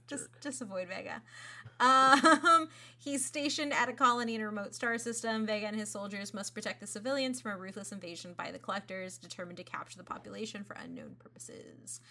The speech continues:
Speaker 1: And then there are two board games, <laughs> which are just adaptations, or, like, uh, skins of Mass Effect. There is a Risk Mass Effect Galaxy War Edition,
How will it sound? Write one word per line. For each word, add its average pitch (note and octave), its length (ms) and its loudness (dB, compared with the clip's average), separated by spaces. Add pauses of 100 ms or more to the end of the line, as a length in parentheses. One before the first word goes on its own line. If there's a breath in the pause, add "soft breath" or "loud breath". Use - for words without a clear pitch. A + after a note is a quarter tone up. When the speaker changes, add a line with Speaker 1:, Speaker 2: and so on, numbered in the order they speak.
(420 loud breath)
Speaker 1:
And G#3+ 140 0
then G#3+ 140 0
there G#3 100 -4
are G#3+ 60 -4
two D#4+ 160 -4
board B3+ 240 0
games, B3+ 380 2
<laughs> - 60 -14
which A#3+ 200 -2
are A3 100 4
just G#3+ 400 -4
adaptations, E3+ 1040 -2
or, G3 160 -2
like, F#3 320 -8
uh, F3 260 -6
skins E3 680 -6
of E3 260 -8
Mass D#3 240 -6
Effect. D3+ 340 -8
There D#3+ 200 -4
is E3+ 200 -4
a D#3+ 120 -6
Risk F3+ 320 -4
Mass F3 260 -4
Effect - 220 -10
Galaxy F#3 440 -6
War G3+ 220 -6
Edition, G#3+ 540 -4